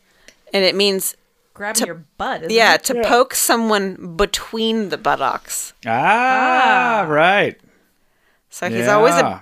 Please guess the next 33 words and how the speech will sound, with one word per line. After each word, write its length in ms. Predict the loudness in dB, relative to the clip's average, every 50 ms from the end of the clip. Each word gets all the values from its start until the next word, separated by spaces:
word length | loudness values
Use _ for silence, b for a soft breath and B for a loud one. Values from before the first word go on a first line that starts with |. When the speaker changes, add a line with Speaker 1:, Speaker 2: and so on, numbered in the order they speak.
| -6
Speaker 1:
<laughs> 60 | -2
he's 300 | 0 0 0 -2 -4 -8
a 40 | -12
twitchy 400 | -10 -6 -2 -2 -2 -2 -2 -4
fear 300 | -4 -4 -2 -2 0 0
of 140 | -2 -4 -4
being 300 | -6 -4 -4 -4 -4 -6
goosed, 500 | -6 -4 -4 -2 -2 -4 -6 -8 -10 -14 B B B B B B B
but 140 | 0 0 0
is 180 | 0 -4 -4 0
not 260 | 0 0 0 -2 -8
goosed 360 | -10 -10 -8 -8 -10 -10 -10
until 260 | -8 -4 -2 -2 -2
the 80 | 0 0
last 280 | 0 2 2 0 -2 -4
scene. 380 | -6 -6 -6 -6 -8 -8 -10 -14 b b b b b b b b b
Whenever 340 | -2 0 2 2 2 2
he 80 | 0 0 0
Speaker 3:
Yeah. 100 | 0 2
Speaker 1:
hears 200 | 4 4 4 4
a 60 | 2
noise 340 | 0 0 2 2 2 0 0
behind 380 | -2 -2 -2 0 -2 -2 -2 -4
him, 200 | -4 -6 -6 -6
he 140 | -6 -6 -6
starts, 840 | -4 -4 -4 -4 -4 -2 2 2 2 2 2 -2 -12 -12 -12 -12 -12 B B B B B B B
and 160 | -6 -6 -4
his 180 | -4 -6 -4
hand 280 | -2 -2 -2 0 2 2
automatically 560 | 2 4 2 2 2 2 2 2 0 -2 -6
protects 440 | -6 -6 -8 -6 -4 -4 -4 -4 -6
his 120 | -8 -8 -10
fanny. 640 | -8 -4 -2 0 0 0 -2 -4 -8 -10 -12 -16